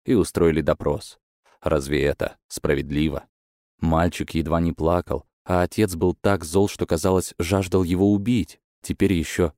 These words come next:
отпечатки его пальцев окажутся в базе данных, хотя мальчугану и шестнадцати нет. Однако она понимала, почему их надо внести. Не исключено, что он оставил их на месте преступления.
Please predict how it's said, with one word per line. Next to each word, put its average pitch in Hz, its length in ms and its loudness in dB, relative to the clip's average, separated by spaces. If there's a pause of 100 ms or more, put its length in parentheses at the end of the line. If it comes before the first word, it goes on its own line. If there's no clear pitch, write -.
отпечатки - 600 -2
его 98 200 4
пальцев - 460 -2
окажутся 82 500 -2
в 73 80 -2
базе 78 300 0
данных, 76 500 -2 (160)
хотя - 260 -4
мальчугану 76 680 -2 (160)
и 104 80 -2
шестнадцати - 760 -4
нет. - 380 -8 (480)
Однако - 640 -4 (100)
она 95 240 2
понимала, 90 520 2
почему 92 640 0
их - 200 -6
надо 73 220 0
внести. 76 600 -6 (420)
Не 113 180 2
исключено, 123 540 0
что 90 200 0
он 101 160 2
оставил 90 400 0
их - 140 -4
на 78 80 -2
месте 82 320 -2
преступления. 87 840 -2